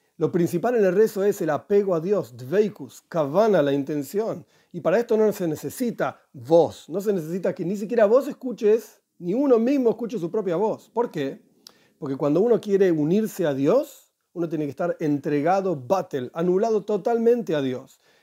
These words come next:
En cuanto uno es una existencia por sí mismo, no se puede unir a Dios. Estoy yo, está Dios. Ay, podemos estar pegados, pero somos dos cosas separadas. El concepto de tefila es unión con Dios, donde hay en realidad una sola cosa.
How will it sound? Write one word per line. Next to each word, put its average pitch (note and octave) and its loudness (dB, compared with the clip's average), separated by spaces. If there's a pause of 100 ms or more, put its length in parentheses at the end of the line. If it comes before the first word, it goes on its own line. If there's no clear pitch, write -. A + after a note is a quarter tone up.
(120)
En D#3+ -4
cuanto A#3 2
uno A#3+ 4
es F#3+ 0
una E3 0
existencia G3 -2
por E3 -2
sí F#3 -2
mismo, A3 2
no F#3+ 2
se F3 -2
puede F#3 2
unir D#3+ 2
a G3+ 4
Dios. B3+ 4
Estoy D#3+ -6
yo, B3 0
está D3 -10
Dios. A3+ 2
Ay, G3 -6
podemos F#3+ -4
estar E3+ -6
pegados, F3 -2
pero D#3 -8
somos D3+ -6
dos E3+ -2
cosas E3+ -8 (260)
separadas. D3 -4 (320)
El D3+ -4
concepto E3 -2
de D#3 2
tefila F#3+ 0
es - -4
unión E3+ 4
con C3+ -6
Dios, A#2+ -6
donde D#3+ -4
hay G#3 2
en E3+ -8
realidad E3+ 2 (280)
una E3 0
sola D3 -2
cosa. E3+ -8